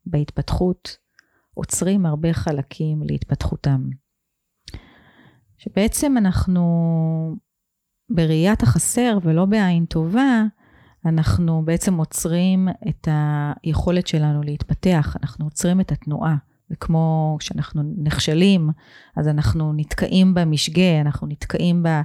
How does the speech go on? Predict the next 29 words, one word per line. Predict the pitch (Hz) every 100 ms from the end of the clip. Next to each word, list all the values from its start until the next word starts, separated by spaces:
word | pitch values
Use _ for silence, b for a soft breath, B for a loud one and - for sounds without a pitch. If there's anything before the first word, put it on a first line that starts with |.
| B B B -
בחוויה | 151 175 156 160 170 185 190
הזאת | 170 160 -
שלא | - 160 160
הצלחנו, | 165 - 175 196 - 180 170 165 156
במקום, | 160 - 190 185 185 185 185 b b b b b _ _
את | 170
אומרת, | 170 180 185
"אוקיי, | 214 294 196
אז | 165
מה, | 175 180
מה | 170 180
אני, | 196 220 220
מה | 196
אני | 214 226
לומדת | 233 240 247
מזה? | 208 151 151
מה | 147 156
אני | 185
יכולה | 202 - 208
לעשות | 208 202
אחרת? | 214 - 226 196 156 151 -
איך | 160 180
אני | 180 180 180
יכולה | 175 - 185
להתפתח | - - - 214 -
מזה? | 180 156 151 143
מה | 151 156
זה | 170
בא... | 165 170 170 175